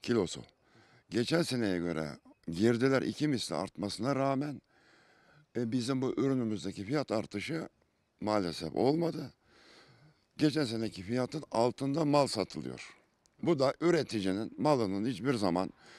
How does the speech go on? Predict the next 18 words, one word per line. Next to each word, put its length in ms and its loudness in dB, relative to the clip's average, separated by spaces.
para 320 4
etmediğini 760 0
gösteriyor. 840 -2
Asgari 340 4
ücrete 400 2
bile 140 4
gelmiyor. 480 2
Bizim 420 -2
köyün 440 0
kabağının, 840 0
e, 500 2
özelliği 680 2
kestane 800 -4
olması. 520 -6
Bildiğimiz 520 -2
kestane 500 -2
gibi. 320 -4
Yerken 520 -4